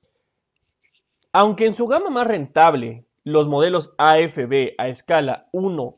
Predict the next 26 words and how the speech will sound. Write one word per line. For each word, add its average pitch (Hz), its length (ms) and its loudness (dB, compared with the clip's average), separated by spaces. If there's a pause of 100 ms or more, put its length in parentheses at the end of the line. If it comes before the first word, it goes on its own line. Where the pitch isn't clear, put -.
(100)
sobre 151 340 -2
cuarenta 165 320 -4
y 214 60 -4
seis, 165 420 -8 (560)
que, 160 680 -2
pues, 165 520 -10
lo 156 140 -2
denominaron 156 880 -2
un 185 200 -6
segmento 170 520 -6
de 160 140 -4
mercado 151 640 0
kits 156 340 -10
de 143 120 -2
modelos, 175 600 -6 (380)
Bandai 175 600 2
America 156 580 -2
Inc 240 320 -6 (100)
se 165 140 -10
estableció 151 640 -4
como 175 220 -6
una 208 120 -6
operación 180 600 -6
local 151 680 -2
de 139 160 -6
ventas 151 720 -8